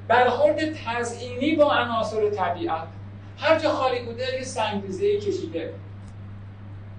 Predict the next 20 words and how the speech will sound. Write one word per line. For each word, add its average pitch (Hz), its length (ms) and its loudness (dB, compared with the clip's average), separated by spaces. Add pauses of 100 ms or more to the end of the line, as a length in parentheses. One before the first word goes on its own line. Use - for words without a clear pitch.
(100)
البته 202 500 4
که 226 280 0 (240)
افق 196 400 6
رفیع 214 480 0 (560)
شاخص‌ترین 190 1000 -2
شاید - 400 -2
مسئله - 440 -10
است، - 260 -10
آسمون 175 480 -2
بسیار - 420 -6 (100)
کوچک، 262 320 -4 (280)
زمین - 460 -6
خیلی 170 220 -8
بلند - 500 -4 (420)
و 226 60 2
البته 247 760 2
تاکید 220 460 -2
بر 208 240 2
موجود 185 440 0
زنده 180 600 0